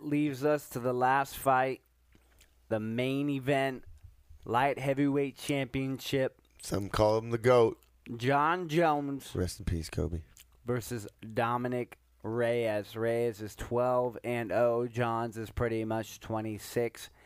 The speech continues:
Speaker 1: and oh with one no contest. But why even say that? It doesn't even matter.
Speaker 2: <laughs>
Speaker 1: <laughs> It doesn't.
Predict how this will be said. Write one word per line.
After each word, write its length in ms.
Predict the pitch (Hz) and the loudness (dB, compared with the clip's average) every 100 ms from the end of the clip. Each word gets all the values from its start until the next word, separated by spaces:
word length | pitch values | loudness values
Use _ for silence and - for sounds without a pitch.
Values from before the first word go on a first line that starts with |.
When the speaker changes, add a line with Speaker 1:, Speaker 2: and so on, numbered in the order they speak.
| - - | -20 -10
Speaker 1:
and 440 | 107 113 110 107 104 _ - | -4 -2 -2 -4 -10 _ 2
oh 580 | 117 113 110 110 107 104 - _ - | 4 4 2 0 -2 -6 -16 _ -8
with 260 | 127 123 95 | -4 -4 -4
one 200 | 101 98 | -4 -2
no 160 | 98 | -4
contest. 520 | - 98 95 101 95 - | -2 -2 -2 -4 -4 -4
But 100 | 92 | -2
why 200 | 92 98 | -2 -4
even 240 | 95 98 | -6 -8
say 240 | - 92 92 | -6 -4 -4
that? 180 | 85 | -4
It 80 | 87 | -6
doesn't 280 | 82 90 92 | -8 -6 -8
even 220 | 95 90 | -8 -8
matter. 400 | 85 78 82 80 - | -8 -8 -8 -10 -4
Speaker 2:
<laughs> 0 | |
Speaker 1:
<laughs> 800 | 98 - - - - - 131 - | -4 -2 -6 -10 -10 -6 -4 -2
It 280 | 135 127 117 | -2 -2 -2
doesn't. 320 | 107 95 | -4 -4